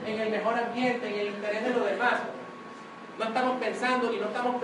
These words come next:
eh, en que lo, el otro pierda. No estamos desinteresados. A mí no me interesa de que ella no deje de, de, de tener socios. A mí me interesa que ella tenga socios.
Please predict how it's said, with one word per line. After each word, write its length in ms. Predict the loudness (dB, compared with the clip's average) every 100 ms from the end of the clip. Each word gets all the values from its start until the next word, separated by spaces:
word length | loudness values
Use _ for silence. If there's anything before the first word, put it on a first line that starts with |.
| -2
eh, 340 | 0 2 0
en 80 | -2
que 80 | 0
lo, 180 | 0 0
el 160 | 0
otro 240 | 0 0 -2
pierda. 440 | 2 2 2 0 -6 -10 -14 -14 -14 -14 -14 -14 -14 -14 -10
No 80 | -6
estamos 340 | 0 2 2 0 -2
desinteresados. 880 | -4 -4 -6 -4 -2 4 6 6 4 -4 -6
A 120 | -2 0
mí 100 | 2
no 100 | 2
me 100 | 0
interesa 600 | 0 2 2 2 2 0 -4 -12 -14 -14 -14 -14 -14 -8
de 120 | -6
que 240 | 0 2
ella 140 | 4 4
no 180 | 2 0
deje 220 | 0 2
de, 120 | 2 2 0 -6 -4
de, 380 | -2 0 -2 -4 -6
de 80 | -6
tener 340 | -2 -2 -2 -4 2
socios. 340 | 2 2 -4 -10 -12 -14 -14 -14 -14 -14 -14 -16 -16 -16 -14 -4
A 40 |
mí 60 | -2
me 60 |
interesa 380 | 0 -2 -4 -4
que 100 | -6
ella 120 | -8
tenga 240 | -8 -8 -8
socios. 420 | -6 -6 -6 -8